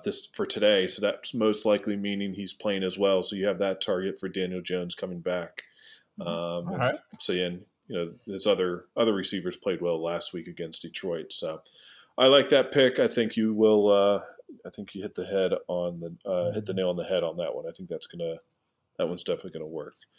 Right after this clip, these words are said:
Speaker 1: Um, if I had to pick an underdog, which there's not many on there out there that I'm really liking or seeing.
Speaker 2: Yeah, like,
Speaker 1: Uh,
Speaker 2: there's, and the, the spreads are so close too. Uh,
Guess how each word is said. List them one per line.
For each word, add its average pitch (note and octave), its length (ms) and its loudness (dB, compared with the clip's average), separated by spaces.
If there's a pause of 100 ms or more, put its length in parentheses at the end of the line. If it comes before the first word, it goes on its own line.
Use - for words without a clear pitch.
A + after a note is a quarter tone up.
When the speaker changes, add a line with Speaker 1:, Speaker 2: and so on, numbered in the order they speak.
(360)
Speaker 1:
Um, C3+ 600 10
if C#3+ 140 8
I F3 160 6
had F#3+ 140 6
to F3+ 80 4
pick E3+ 260 2
an D#3 80 4
underdog, E3 720 8 (140)
which - 340 2
there's A#2 220 4
not C#3 200 4
many C3+ 140 2
on B2 200 2 (100)
there A#2 420 6
out A2 280 4
there A2+ 280 6
that G#2 300 4
I'm F#2+ 200 -4
really F#2+ 220 0
liking F#2+ 480 -2
or F2 100 -6
seeing. A#2 560 -4 (520)
Speaker 2:
Yeah, A2+ 360 2
like, G#2+ 220 4
Speaker 1:
Uh, - 380 0
Speaker 2:
there's, - 240 0
and F#3+ 80 8
the, A3 180 8
the F#3 100 6
spreads A#3 460 4
are C#4+ 60 -2
so A3+ 200 4
close F3+ 640 4
too. D3+ 500 0
Uh, - 60 -20